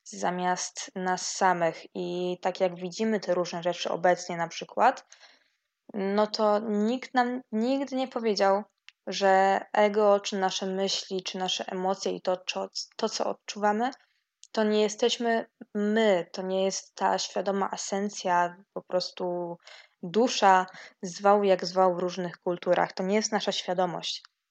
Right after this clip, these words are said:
bo my jesteśmy tylko, tak jak ja tu lubię mówić, taką latającą galaretą świadomości.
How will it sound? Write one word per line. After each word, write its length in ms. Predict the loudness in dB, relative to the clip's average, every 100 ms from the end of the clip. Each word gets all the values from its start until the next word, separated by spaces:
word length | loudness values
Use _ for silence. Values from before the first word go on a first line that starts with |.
| _ _ _ _ _ _ -2
bo 100 | 0
my 160 | 4
jesteśmy 440 | 2 2 -2 -2 -2
tylko, 340 | -2 0 -2
tak 200 | -2 -2
jak 160 | -2 0
ja 100 | -2
tu 140 | 0
lubię 280 | -2 2 2
mówić, 500 | 2 -4 -4 -6 -6
taką 260 | -12 -6
latającą 680 | -2 -2 0 -2 -2 -6 0
galaretą 520 | 0 2 0 0 -4
świadomości. 840 | -6 -4 -4 -4 -6 -6 -4 -4